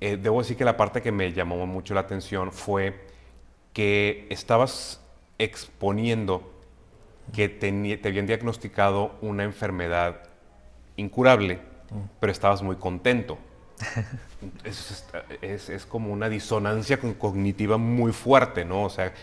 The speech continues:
Speaker 1: ¿cómo que te, te, te dan esa noticia, pero estás contento? Y creo que después de que te escuchemos, vamos a entender por qué te dio gusto saber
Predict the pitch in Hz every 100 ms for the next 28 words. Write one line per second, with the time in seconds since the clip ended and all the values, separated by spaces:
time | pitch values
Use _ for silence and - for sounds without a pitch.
0 | - - - 123 123 123 127 - - -
1 | - - - - - - - 104 95 85
2 | 104 95 92 87 - 95 101 107 117 117
3 | 110 - 101 95 - - - 98 - 87
4 | - 90 113 107 82 78 - - - -
5 | - 131 113 - 127 120 123 135 131 -
6 | 120 110 117 117 123 117 143 - 123 113
7 | 117 113 98 101 104 92 95 92 92 -
8 | 95 - 143 127 104 98 92 92 95 -
9 | 90 92